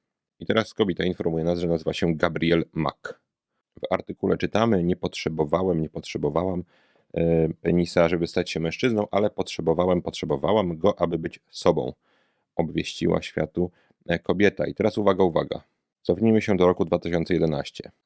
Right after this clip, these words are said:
Daily Mail publikuje artykuł o dziennikarz, która pracowała na Haiti, gdzie doznała traumy wywołanej byciem świadkiem gwałtu. Kobieta po powrocie z Haiti udała się do terapeuty,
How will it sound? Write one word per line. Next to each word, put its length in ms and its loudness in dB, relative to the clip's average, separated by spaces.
Daily 280 0
Mail 340 2
publikuje 460 2
artykuł 440 0
o 80 0
dziennikarz, 680 0
która 220 2
pracowała 440 2
na 80 -2
Haiti, 440 -4
gdzie 220 -2
doznała 380 2
traumy 400 -2
wywołanej 600 0
byciem 400 -4
świadkiem 380 -6
gwałtu. 440 0
Kobieta 340 0
po 80 -10
powrocie 360 0
z 80 -8
Haiti 300 -4
udała 280 4
się 140 -6
do 80 -6
terapeuty, 640 -2